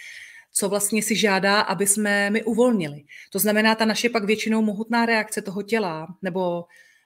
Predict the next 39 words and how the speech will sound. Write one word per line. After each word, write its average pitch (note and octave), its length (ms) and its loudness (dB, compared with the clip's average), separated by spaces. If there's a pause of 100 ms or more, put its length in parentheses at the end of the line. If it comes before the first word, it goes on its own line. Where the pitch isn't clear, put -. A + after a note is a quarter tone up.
(120)
eh, F#3 160 -4
emoční A3 520 0
stres, E3+ 420 -4
mentální, G3 680 0
jo, D#3 180 -8
ten F#3 180 -4
myšlenkový, G3 500 -2
že F#3 100 -8
jsme F#3 140 -6
zahlcený, F#3+ 480 -4
pořád F3 340 -10
se F3 140 -6
tím E3 160 -8
zaobíráme F#3 580 -2
zleva, F#3+ 260 -2
zprava, F#3+ 400 -2
jo, E3 120 -4
nějakou E3+ 320 -4
tu F3+ 120 -4
dobu, G3+ 240 2
aby F3 120 -4
jsme F3+ 160 -8
si - 120 -12
to - 80 -8
jako F3 220 -8
ujasnili, F3+ 580 -6 (800)
tak G3 200 -2
je A#3 100 10
přirozený F#3+ 840 0 (300)
a G#3 60 -2
chce - 180 0
to A3+ 100 2
nějakou G#3+ 320 2
chvíli G3 420 0
jako F#3+ 220 -2
si - 140 -8
to A3 100 0
vůbec G#3+ 240 0
dovolit. F#3 400 -2